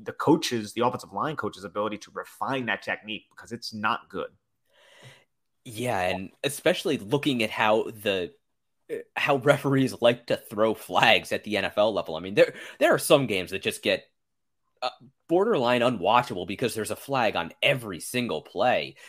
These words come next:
Speaker 2: And yeah, there's usually flaggable conduct on every single play, but th-, they don't have to make the game last <laughs> twice as long as it needs to. And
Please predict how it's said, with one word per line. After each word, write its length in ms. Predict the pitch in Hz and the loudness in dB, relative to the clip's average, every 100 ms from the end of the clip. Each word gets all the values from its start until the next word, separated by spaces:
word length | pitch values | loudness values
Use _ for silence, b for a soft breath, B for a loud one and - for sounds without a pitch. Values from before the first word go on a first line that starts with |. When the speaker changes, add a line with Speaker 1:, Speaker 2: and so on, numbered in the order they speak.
| B - | B -6
Speaker 2:
And 200 | 117 143 | -4 0
yeah, 180 | 110 | -2
there's 420 | 90 131 120 110 - _ _ _ _ _ - | 0 0 0 -6 -16 _ _ _ _ _ -20
usually 720 | 143 151 277 226 180 151 120 | -8 0 0 2 0 0 -2
flaggable 720 | - - 117 117 113 104 90 - _ _ - | -6 -4 0 0 -2 -4 -4 -8 _ _ -8
conduct 540 | - 120 110 82 - | 2 2 2 0 -2
on 180 | - 110 | 0 2
every 200 | 113 98 | 2 0
single 300 | - 107 92 | -6 -6 -6
play, 220 | - 120 | -4 -2
but 200 | 82 80 - _ _ _ 147 | -2 -6 -10 _ _ _ -4
th-, 220 | 113 - - | -4 -4 -4
they 240 | 123 139 _ _ | -6 -6 _ _
don't 260 | 143 156 - | 0 0 0
have 240 | 117 107 | -2 0
to 60 | 127 | -2
make 160 | 127 | -4
the 80 | 107 | -4
game 260 | 101 117 98 | -2 0 2
last 260 | 101 95 | 2 2
<laughs> 20 | - | 4
twice 260 | 147 139 | 2 2
as 160 | 113 82 | -6 -4
long 280 | 110 107 95 | 0 0 0
as 80 | |
it 120 | 87 76 | -8 -8
needs 400 | 90 131 107 - | -4 -4 -4 -8
to. 280 | 76 71 - b b b b b b b b - | -10 -10 -12 b b b b b b b b -10
And 360 | 107 92 87 | -8 -8 -10